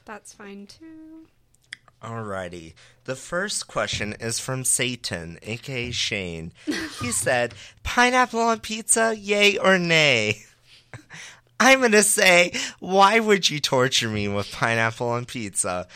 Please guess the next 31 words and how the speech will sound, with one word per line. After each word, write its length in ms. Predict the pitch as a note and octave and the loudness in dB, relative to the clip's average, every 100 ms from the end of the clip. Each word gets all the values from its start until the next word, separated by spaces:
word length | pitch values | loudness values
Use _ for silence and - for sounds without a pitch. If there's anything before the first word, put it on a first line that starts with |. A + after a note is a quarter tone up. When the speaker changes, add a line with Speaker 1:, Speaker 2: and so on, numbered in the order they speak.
| - _ | -20 _
Speaker 2:
There's 260 | - D3+ D3 | -10 -8 -6
no 240 | E3 E3 | -6 -6
reason 380 | D3+ C3+ C#3 D3 | -8 -8 -8 -10
for 160 | - A#2+ | -10 -10
you 160 | A2 | -8
to 80 | G2 | -10
be 240 | F2+ G#2+ | -12 -10
on 240 | G2 G#2+ B2+ | -6 -4 -4
there, 160 | G#2 | -6
pineapple. 720 | F#2 G#2 F2+ F2+ F#2 - G2+ F#2 - - | -6 -6 -6 -6 -10 -6 -8 -8 -14 -16
You're 160 | - B2+ | -8 -6
just 300 | C3+ D3+ - | -4 -4 -4
the 80 | C3 | -6
girl 280 | A#2 A#2+ C3+ | -2 0 2
that 160 | A2 | 0
nobody 500 | G#2 G#2 A#2+ D3 D#3+ | 0 -4 -2 -4 -4
wants, 380 | D#3 C3+ B2+ B2 | -4 -2 -4 -6
but 180 | - F#2+ | -6 -6
we 200 | F#2 F#2+ | -4 -6
invited 500 | F#2+ F#2 G#2 C#3+ C#3 | -6 -2 0 0 -2
anyway 400 | C3 C#3 A2+ G#2 | -2 -4 -4 -4
'cause 240 | G2+ F#2+ G#2 | -6 -10 -10
we 80 | |
felt 440 | G2 - G#2+ A2 - | -12 -4 -4 -4 -6
bad." 460 | G2 F#2+ E2 - - _ _ _ _ _ _ _ _ _ _ | -6 -4 -6 -10 -18 _ _ _ _ _ _ _ _ _ _
Speaker 1:
Wow. 180 | A#3 C#4+ | -20 -14
Speaker 2:
We 180 | A2 A#2+ - | -12 -14 -6
don't 320 | - A#2+ C#3 - _ | 2 4 2 -4 _
need 380 | C#3 G#3 F#3 - | 0 0 2 0
you 220 | D#3+ B2+ - | -2 -6 -8
here. 380 | F3+ D#3 F#2+ | -2 0 -2